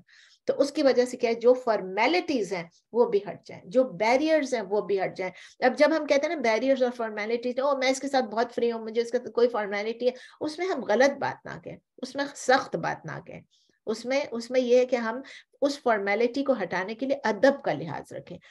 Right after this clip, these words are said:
तो अदब भी होना जरूरी है। तो ऐसे लोग जो हैं वो कभी भी ये फील नहीं करेंगे कि मैं अपने भाई से, अपनी बहन से किसी चीज को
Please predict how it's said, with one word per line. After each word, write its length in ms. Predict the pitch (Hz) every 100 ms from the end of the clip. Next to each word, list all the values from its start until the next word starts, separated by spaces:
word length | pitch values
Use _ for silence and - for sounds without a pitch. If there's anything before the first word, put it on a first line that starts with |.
| _
तो 60 | -
अदब 300 | - 240 302
भी 140 | -
होना 260 | 226 180 175
जरूरी 420 | 170 160 156 -
है। 140 | 165 - - - _
तो 160 | 269 262
ऐसे 280 | 247 277 311
लोग 260 | 254 226
जो 80 | 196
हैं 300 | 185 196 247 - - -
वो 480 | 202 262 311 330 - _ _ _ -
कभी 220 | 247 277
भी 100 | 277
ये 280 | 285 240 269
फील 360 | 277 254 277
नहीं 100 | 269
करेंगे 380 | 247 202 190 202
कि 120 | 226
मैं 280 | 208 208 240 -
अपने 360 | 208 196 214 240
भाई 400 | 214 202 180 226
से, 280 | 240 208 180
अपनी 260 | 175 220
बहन 320 | 214 196 226 240
से 140 | 254
किसी 300 | 247 226 226
चीज 320 | - 240 277
को 220 | - 247